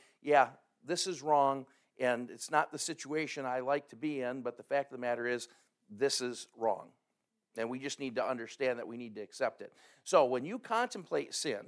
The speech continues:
here's what you need to realize. You are allowing sin to desire you. So when you begin to think about a sin, whatever sin it is, you are allowing sin then to desire you, 'cause sin wants all of us.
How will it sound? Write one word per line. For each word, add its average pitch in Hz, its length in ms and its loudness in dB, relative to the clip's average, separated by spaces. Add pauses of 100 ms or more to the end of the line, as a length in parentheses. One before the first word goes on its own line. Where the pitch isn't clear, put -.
here's 180 240 -4
what 180 180 -8
you 151 80 -12
need 147 160 -14
to 131 60 -14
realize. 113 500 -6 (340)
You 208 400 -4
are 151 320 8
allowing 135 720 4
sin 117 640 -2 (160)
to 147 100 -6
desire 117 540 -2
you. 113 340 -6 (500)
So 151 200 4
when 135 200 2
you 220 220 -4
begin 226 400 -2
to 196 60 0
think 190 240 -2
about 185 320 6
a 165 40 -2
sin, 123 460 -2
whatever 165 320 4
sin 180 300 -2
it 160 100 -6
is, 98 300 -10 (300)
you 220 320 2
are 190 180 10
allowing 170 500 4
sin 185 400 0
then 139 220 -2
to 143 100 -10
desire 170 880 2
you, 127 320 -4
'cause 131 200 -6
sin 214 380 2
wants 175 380 2 (160)
all 151 240 6
of 90 100 -6
us. - 360 -10